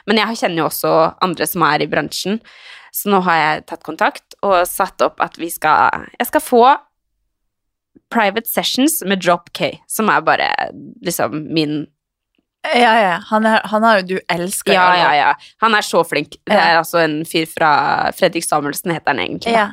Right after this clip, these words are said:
Speaker 1: Fra
Speaker 2: Men husk å
Speaker 1: hjembyen.
Speaker 2: fortelle det til Tommy før han hører det på.
Speaker 1: <laughs> Ja, det. Så jeg skal faktisk, jeg skal lære meg det her nå, tror jeg.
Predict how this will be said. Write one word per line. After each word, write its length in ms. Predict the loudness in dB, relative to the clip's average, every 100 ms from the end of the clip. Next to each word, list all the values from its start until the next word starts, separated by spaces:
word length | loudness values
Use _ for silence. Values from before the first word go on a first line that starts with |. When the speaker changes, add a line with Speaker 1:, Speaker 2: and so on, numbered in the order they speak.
| -8
Speaker 1:
Fra 300 | -4 -4 -4 -10 -20 -10
Speaker 2:
Men 100 | -6
husk 140 | -4 0
å 100 | 0
Speaker 1:
hjembyen. 340 | 0 -4 -6
Speaker 2:
fortelle 260 | -8 -8 -6
det 160 | -10 -12
til 100 | -14
Tommy 300 | -12 -12 -14
før 180 | -16 -14
han 100 | -12
hører 160 | -14
det 120 | -16 _
på. 160 | -10 -6 -6 -6
Speaker 1:
<laughs> 160 | -2
Ja, 240 | -2 0 -4 -6 -14 -8
det. 160 | -6 -6 -2 0 2 2 2 0 0 0 -6 -6 _ _ 0
Så 120 | 4
jeg 220 | 4 2
skal 160 | 0 0
faktisk, 520 | 0 0 0 -2 -6 _
jeg 180 | 4 4
skal 200 | 6 6 6
lære 280 | 2 2 2
meg 120 | 2
det 120 | 2
her 120 | 2
nå, 120 | 4 4 2 _ _
tror 140 | 4 4
jeg. 140 | 4